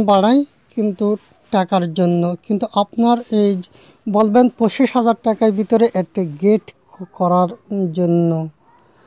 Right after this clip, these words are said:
সাত ফিট by আট ফিট। আর কত চাইছে, কত গেট, কত টাকা খরচ হবে সেটা আমি আপনাদের সবাই বলে দেব। আর কমেন্ট করে আমাকে জানাবেন,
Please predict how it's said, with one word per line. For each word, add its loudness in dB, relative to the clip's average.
সাত 2
ফিট 0
by 4
আট -2
ফিট। -2
আর 2
কত -2
চাইছে, 0
কত -2
গেট, 0
কত -2
টাকা -2
খরচ -2
হবে 0
সেটা -2
আমি 0
আপনাদের -2
সবাই -2
বলে -4
দেব। -6
আর 2
কমেন্ট 2
করে 2
আমাকে 0
জানাবেন, 0